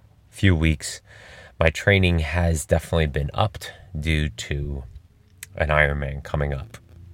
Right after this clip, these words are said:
And I would say over the last two, seventy-two hours, uh, maybe a bit more, a couple of days, I started getting the first few signs that play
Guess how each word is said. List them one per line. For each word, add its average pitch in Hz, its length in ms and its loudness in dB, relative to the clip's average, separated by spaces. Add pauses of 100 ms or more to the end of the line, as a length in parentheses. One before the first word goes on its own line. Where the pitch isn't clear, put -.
(720)
And 85 520 4 (1040)
I - 80 0
would 160 140 -2
say 90 400 2
over 82 240 2
the 76 80 -4
last 80 540 0
two, 127 360 -2 (1160)
seventy-two 90 840 0
hours, 98 600 -2
uh, 104 260 -4
maybe 107 280 0
a 80 40 2
bit 71 220 -2
more, 71 280 -2
a - 140 -12
couple - 260 -2
of 73 60 -4
days, 71 420 -4 (680)
I 87 100 0
started 87 400 4
getting 78 300 2
the 73 100 -2
first - 460 -2
few 71 520 -4 (300)
signs 71 960 -2 (1000)
that - 480 -2
play 90 420 4